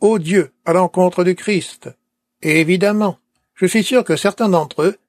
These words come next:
ne se sont même pas rendus compte de ce qui se passait, tellement ils constituaient des pions sous la possession et l'influence satanique. Aucun procès public dans ce cas,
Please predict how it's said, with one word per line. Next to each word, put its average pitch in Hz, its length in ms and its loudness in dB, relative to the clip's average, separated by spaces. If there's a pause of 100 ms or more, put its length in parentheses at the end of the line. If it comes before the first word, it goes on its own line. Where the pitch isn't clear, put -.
(260)
ne 180 60 0
se 190 140 0
sont 240 120 2
même 214 240 2
pas 226 180 2
rendus 170 280 2
compte 165 380 0
de 156 160 2
ce 165 120 -2
qui 165 160 0
se 175 120 0
passait, 151 520 -2 (400)
tellement 226 360 2
ils 196 120 2
constituaient 214 600 -2
des 180 140 4
pions 180 360 -2 (320)
sous - 160 -4
la 196 100 2
possession 185 600 0
et 165 60 0
l'influence 170 500 0
satanique. 170 600 0 (920)
Aucun 214 340 0
procès 180 380 0
public 180 460 -2
dans 160 160 0
ce 156 140 -6
cas, 143 340 -4